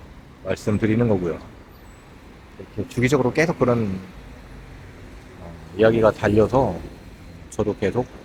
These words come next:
말씀드리는 겁니다. 여기는 한국에서 직수입한다기보다는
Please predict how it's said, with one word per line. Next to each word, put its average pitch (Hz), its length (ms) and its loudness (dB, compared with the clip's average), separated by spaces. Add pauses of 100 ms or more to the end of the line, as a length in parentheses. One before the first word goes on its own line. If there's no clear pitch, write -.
말씀드리는 104 560 2
겁니다. 90 340 0 (2000)
여기는 135 600 8
한국에서 208 460 6
직수입한다기보다는 135 1300 6